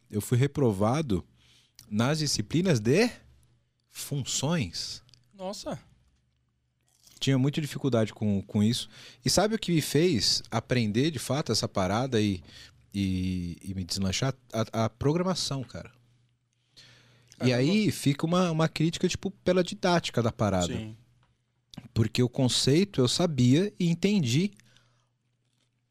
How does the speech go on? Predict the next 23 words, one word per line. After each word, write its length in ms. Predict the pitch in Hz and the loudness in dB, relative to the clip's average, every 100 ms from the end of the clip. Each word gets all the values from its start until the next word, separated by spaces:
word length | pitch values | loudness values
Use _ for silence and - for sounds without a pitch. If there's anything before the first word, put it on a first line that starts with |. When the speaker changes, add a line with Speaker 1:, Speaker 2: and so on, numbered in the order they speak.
| _ _ _ _ _ _ _ - | _ _ _ _ _ _ _ -2
Speaker 1:
como 240 | 156 214 | -2 -2
funciona 600 | - 160 - 139 123 95 - 110 | -2 -2 2 2 2 0 -4 -8
a 80 | |
parada 600 | 110 113 107 101 92 95 85 _ _ _ | -2 0 0 0 -2 -4 -6 _ _ _
matematicamente, 1300 | 107 117 - 113 101 98 - 101 92 131 180 - - - | -6 -4 -2 -2 -2 -4 -6 -6 -4 -6 -8 -12 -14 -10
Speaker 2:
Uhum. 380 | 123 117 113 135 _ _ | -8 -8 -10 -14 _ _
Speaker 1:
demonstrado 840 | 117 127 139 160 - 131 120 123 151 | -4 -2 0 -4 -4 0 2 2 -2
através 360 | 165 143 143 | 0 2 0
do 80 | 156 | -2
desenvolvimento. 680 | 151 170 170 185 220 175 - | -4 -4 -4 -4 -4 -4 -4
Então, 160 | 113 113 | -2 0
sabia 280 | 127 127 | 2 0
o 20 | 156 | 0
que 60 | |
era 100 | 127 | 2
uma 80 | 120 | 2
função, 600 | - 113 101 - 104 123 - | 0 -4 -4 0 0 -2 -6
sabia 320 | 104 92 98 | -6 -4 -4
o 40 | |
que 60 | 107 | -4
era 80 | 101 | -4
um 40 | |
objeto. 560 | 95 87 87 107 - | -4 -4 -4 -4 -6